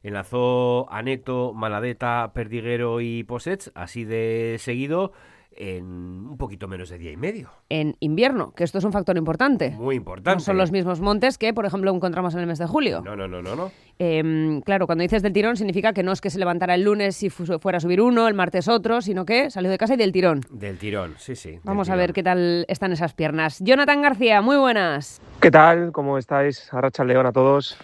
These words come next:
Speaker 2: Oye, Jonathan, ya hiciste algo similar, decíamos antes, en verano, claro, no es lo mismo hacerlo en, en invierno. ¿Por qué repetirlo y en estas condiciones?
Speaker 3: Bueno, la verdad que son los, los tres macizos, digamos, principales, ¿no? Eh,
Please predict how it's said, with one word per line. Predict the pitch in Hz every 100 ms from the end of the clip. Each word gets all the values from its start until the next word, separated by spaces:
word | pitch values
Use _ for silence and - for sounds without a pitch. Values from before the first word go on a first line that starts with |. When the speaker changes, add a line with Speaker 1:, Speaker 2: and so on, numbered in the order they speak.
| -
Speaker 2:
Oye, | 214 262
Jonathan, | 254 269 254 220
ya | 247
hiciste | 277 302 294 -
algo | 285 269 302 330
similar, | - 240 214 214 247 285 262
decíamos | 208 196 233 226
antes, | 233 254 226
en | 208
verano, | 208 233 240
claro, | 226 190
no | 202
es |
lo | 226
mismo | 226 226
hacerlo | 214 214 214
en, | 208 202
en | - 214
invierno. | 214 247 285 349
¿Por | 269 226
qué | 269
repetirlo | 294 311 302 359 320 214
y | 208
en |
estas | 247 - 262
condiciones? | 269 269 247 311 214 147 - _ _ _
Speaker 3:
Bueno, | 175 156
la | 123
verdad | 123 143
que |
son | 147 160
los, | 151 143 135 127 - - - - _
los | - 127 120
tres | 143 147
macizos, | 147 135 143 139 147 151 147 127
digamos, | 127 127 135 131
principales, | 131 110 117 - 131 113
¿no? | 110 131 147 139
Eh, | 113 113 113 110 110 110 107